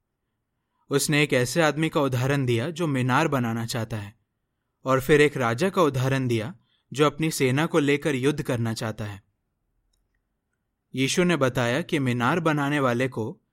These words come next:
पहले बैठकर खर्च का हिसाब लगाना होगा,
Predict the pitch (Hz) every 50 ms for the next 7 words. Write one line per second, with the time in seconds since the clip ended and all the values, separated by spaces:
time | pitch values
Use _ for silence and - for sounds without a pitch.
0 | _ _ _ _ 139 135 135 143 165 170 139 143 139 143 143 - 170 165 170 165
1 | - 147 135 131 - - - 170 147 113 120 113 - - 131 143 156 147 131 123
2 | 113 113 113 113 107 104 110 104 104 101